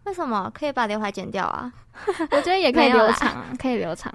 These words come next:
Speaker 1: 好，可以留长，可以，可以斜，斜边，斜边刘海。
Speaker 2: 对，剪掉我怕男生会跑走。
Speaker 1: 那不，呃，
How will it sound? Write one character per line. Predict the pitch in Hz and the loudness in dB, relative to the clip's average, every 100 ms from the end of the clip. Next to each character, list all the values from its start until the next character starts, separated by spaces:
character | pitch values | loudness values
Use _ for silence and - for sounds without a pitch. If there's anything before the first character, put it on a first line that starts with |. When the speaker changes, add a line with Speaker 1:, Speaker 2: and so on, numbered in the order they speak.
| - | -4
Speaker 1:
好， | 220 | -4
可 | 226 294 | -2 -4
以 | |
留 | 214 196 | 0 -2
长， | 202 202 | -2 -6
可 | 208 | -8
以， | - | -6
可 | 302 330 | -2 0
以 | 233 160 | -2 -6
斜， | - - 208 202 | -8 -4 -2 -2
斜 | 220 - 214 208 | -6 -6 -4 -6
边， | - 208 214 226 240 _ _ _ _ | -4 -4 -4 -6 -10 _ _ _ _
斜 | - 214 | -10 -6
边 | 220 226 | -6 -4
刘 | 185 | -6
海。 | 185 202 - 240 _ _ _ _ _ | -6 -10 -16 -20 _ _ _ _ _
Speaker 2:
对， | 208 - - _ - - | -12 -12 -14 _ -20 -8
剪 | - 220 233 | -2 0 2
掉 | 330 226 | 4 4
我 | |
怕 | 190 277 247 - - - _ _ - - | 2 0 -2 -4 -14 -20 _ _ -12 -6
男 | 208 | -4
生 | 226 262 | 0 2
会 | 269 | 2
跑 | 254 196 180 | 0 -6 -8
走。 | - - 285 - - _ - - | -10 -12 -12 -18 -20 _ -20 -18
Speaker 1:
那 | - 277 254 - | -12 -12 -12 -16
不， | - - _ - - | -18 -18 _ -18 -12
呃， | 226 220 | -10 -10